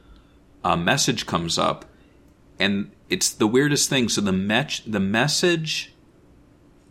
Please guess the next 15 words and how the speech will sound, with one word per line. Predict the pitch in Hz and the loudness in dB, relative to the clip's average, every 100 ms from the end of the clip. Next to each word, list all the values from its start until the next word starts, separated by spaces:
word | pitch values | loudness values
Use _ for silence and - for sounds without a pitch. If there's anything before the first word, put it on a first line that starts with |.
| - | 0
well, | 101 | 4
I'll | 107 | 6
read | 113 110 | 4 2
the | 92 | 0
message | 87 78 90 80 | -4 -4 -6 -2
here. | 87 | -2
The | 85 | -2
message | 92 104 117 143 - | -2 0 0 -2 -2
says, | - - 90 90 - - - - - | 0 2 2 0 -2 -10 -20 -20 -8
"Hello, | - 113 147 139 - - - - - - - - - | 0 2 4 2 0 -6 -16 -20 -20 -20 -20 -20 -16
this | - 117 143 - - | 2 2 2 -2 2
is | 95 85 87 | 2 2 -6
Z | 78 107 139 | -4 0 2
H | 165 160 - | 2 0 0
D | 107 101 101 104 | 2 2 2 -4